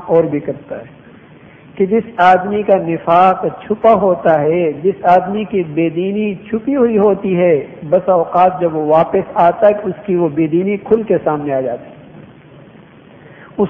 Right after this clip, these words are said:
کا وہ نفاق کھل کے سامنے آ جاتا ہے، اس کی برائیاں کھل کے سامنے آ جاتی ہیں۔ یہ بھی حجر اسود کی تاثیر ہے۔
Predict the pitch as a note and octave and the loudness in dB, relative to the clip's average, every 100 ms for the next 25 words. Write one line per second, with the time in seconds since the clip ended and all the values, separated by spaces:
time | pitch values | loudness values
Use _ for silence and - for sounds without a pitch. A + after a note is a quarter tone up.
0 | - A#3 A3+ G#3 G3+ A3+ C4 - - C#4+ | 4 4 4 2 4 6 6 4 -2 0
1 | E4 C#4 D#4+ A#3 A#3 A3+ A3+ G#3+ G#3 F#3+ | 2 0 -2 -2 0 0 0 0 2 2
2 | F#3 F3 G3 E3+ D3+ D3+ C#3+ G#3 - - | 4 2 2 0 2 0 -2 -6 -6 -6
3 | A#3+ G3+ G#3 A#3 C4+ C#4 - - F4 - | 0 2 4 2 2 0 0 2 2 4
4 | A#3+ - G#3+ G#3 G3+ F3+ E3+ D#3+ D3+ D3 | 4 4 0 0 0 2 4 2 0 -8
5 | B2+ - - - - D3+ F#3+ A3 G#3+ F#3 | -12 -16 -20 -20 -16 -6 -4 0 0 0
6 | F#3 F#3+ E3+ - F#3 D3+ F3+ D#3 D3+ C#3 | -4 -2 -4 -2 -6 -6 -8 -4 -4 -4
7 | - E3 C3+ G#2+ - | -6 -10 -10 -12 -18